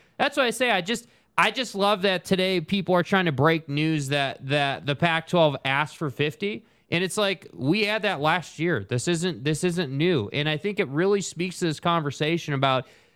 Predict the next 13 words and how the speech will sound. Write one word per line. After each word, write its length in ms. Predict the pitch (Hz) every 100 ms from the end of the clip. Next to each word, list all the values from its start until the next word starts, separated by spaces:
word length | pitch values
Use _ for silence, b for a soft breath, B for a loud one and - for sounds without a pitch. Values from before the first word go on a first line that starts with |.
| b
people 380 | - 202 196 190
having 400 | 180 185 170 170
built 400 | 107 160 180 175
their 160 | 180 170
business 580 | 120 151 170 156 147 165
and 160 | 147
career 440 | - 135 143 160 160
off 200 | 151 135
a 80 |
conference 540 | 123 165 165 - 143 -
that's 260 | 135 123
now 160 | 156 135
dead. 500 | 101 135 147 73 -